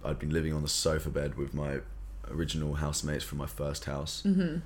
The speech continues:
Speaker 1: But I moved out of the house when I had the head injury and went back with my parents for about four months.
Speaker 2: Yep.
Speaker 1: So when I, when they moved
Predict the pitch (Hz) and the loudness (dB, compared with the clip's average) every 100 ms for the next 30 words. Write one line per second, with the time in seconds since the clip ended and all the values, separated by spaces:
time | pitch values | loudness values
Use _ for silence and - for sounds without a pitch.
0 | - - - 73 73 69 60 73 71 - | -8 -4 0 0 0 0 0 0 -2 -2
1 | - 69 69 71 71 67 69 69 67 71 | -2 -2 0 0 0 -2 -2 -2 -4 -4
2 | - 71 60 76 64 58 - - - 71 | -4 -4 -4 -4 -2 -4 -6 -6 -4 -4
3 | 69 73 73 - - 180 147 - - - | -2 -2 -4 -8 -4 -2 -2 -6 -12 -12
4 | - 73 73 73 69 78 78 78 73 71 | -8 -2 0 0 0 0 2 2 2 2
5 | 71 73 - | 2 2 -2